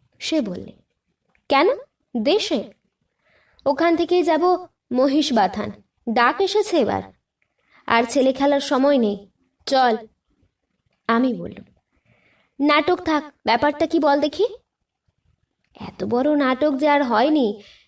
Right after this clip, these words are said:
তা সোজা কথা কি মুখ দিয়ে বেরোয়? মোদ্দা সিডি মুভমেন্টে যাবে না।" আমি একটু সংকুচিত হয়ে পড়লুম, তবু কণ্ঠস্বরে জোর দিয়ে বললুম, "না, ওসব মুভমেন্টে আমার বিশ্বাস কম।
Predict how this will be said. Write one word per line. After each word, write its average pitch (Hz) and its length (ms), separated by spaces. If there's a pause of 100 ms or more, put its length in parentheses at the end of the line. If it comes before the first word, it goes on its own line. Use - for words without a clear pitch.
তা 214 320 (340)
সোজা 233 520
কথা 294 240
কি 339 200
মুখ 277 240
দিয়ে 240 200
বেরোয়? 226 520 (800)
মোদ্দা 294 500
সিডি 320 440
মুভমেন্টে 226 640
যাবে 196 280
না।" - 140 (1120)
আমি 320 260
একটু 440 220
সংকুচিত 294 580
হয়ে 180 180
পড়লুম, 185 360 (600)
তবু 214 260
কণ্ঠস্বরে 277 680
জোর 202 260
দিয়ে 220 220
বললুম, 185 360 (680)
"না, 240 440 (500)
ওসব 294 280
মুভমেন্টে 294 500
আমার 330 220
বিশ্বাস 254 420
কম। - 260